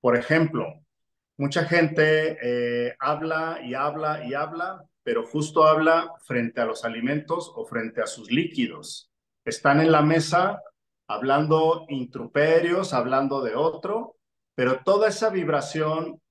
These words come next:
cayó a sus alimentos, a su bebida. Y luego dicen, "Ay, qué raro, en la noche tuve acidez, tuve gastritis o tuve esto otro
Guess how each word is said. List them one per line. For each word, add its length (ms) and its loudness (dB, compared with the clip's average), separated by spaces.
cayó 680 0
a 60 -4
sus 260 -12
alimentos, 1000 -4
a 120 0
su 180 0
bebida. 640 4
Y 120 0
luego 240 6
dicen, 640 0
"Ay, 400 0
qué 120 0
raro, 560 0
en 140 -8
la 80 -6
noche 380 -8
tuve 280 2
acidez, 800 2
tuve 240 4
gastritis 920 -2
o 140 -10
tuve 280 0
esto 220 0
otro 460 -6